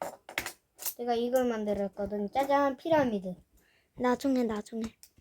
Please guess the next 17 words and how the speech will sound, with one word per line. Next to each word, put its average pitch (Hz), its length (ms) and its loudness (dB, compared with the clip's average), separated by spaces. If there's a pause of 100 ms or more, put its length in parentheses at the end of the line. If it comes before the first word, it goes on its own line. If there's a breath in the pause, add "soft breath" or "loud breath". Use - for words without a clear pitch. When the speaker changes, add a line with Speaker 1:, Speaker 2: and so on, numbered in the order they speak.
(100)
Speaker 1:
마인크래프트 247 840 -2
피라미드는 233 1160 0
좀 233 260 -2
어설퍼. 190 340 -6 (1500)
네, 240 140 2
안녕하세요. 220 680 4
특수동물 202 640 -4
박사입니다. 196 640 -6
<gasps> 508 480 0
뭐야? 269 420 8 (500)
Speaker 2:
메가 285 340 12
냐오닉스. 262 880 6
Speaker 1:
와우, 254 920 10
so 262 640 4
cool. 277 1000 4 (1600)
눈이 294 560 10
갑자기 247 760 -2